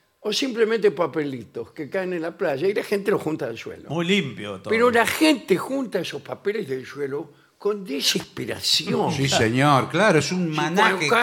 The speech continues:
Speaker 3: cae de
Speaker 1: uno,
Speaker 3: un
Speaker 1: se
Speaker 3: regalo.
Speaker 1: pelean, y, e incluso, eh, a golpes y a palazos,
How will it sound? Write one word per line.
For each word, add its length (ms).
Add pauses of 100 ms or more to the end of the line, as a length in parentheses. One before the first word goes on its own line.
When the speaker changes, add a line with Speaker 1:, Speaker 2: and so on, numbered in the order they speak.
(120)
Speaker 3:
cae 120
de 140
Speaker 1:
uno, 480
Speaker 3:
un 100
Speaker 1:
se 140
Speaker 3:
regalo. 160
Speaker 1:
pelean, 1120 (260)
y, 220
e 260
incluso, 760
eh, 260
a 80
golpes 680
y 80
a 120
palazos, 760